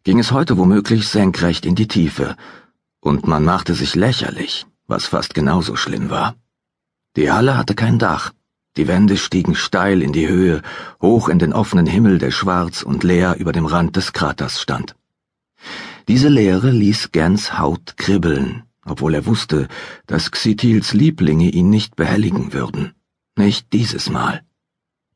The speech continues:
Er traf auf Höflinge, die miteinander plauderten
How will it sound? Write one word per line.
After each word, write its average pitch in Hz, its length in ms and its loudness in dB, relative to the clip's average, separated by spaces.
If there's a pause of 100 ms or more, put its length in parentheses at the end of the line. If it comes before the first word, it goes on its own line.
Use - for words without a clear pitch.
Er - 140 -6
traf 90 320 -2
auf - 240 -8
Höflinge, 107 560 0
die - 100 -6
miteinander 80 480 -4
plauderten - 760 -2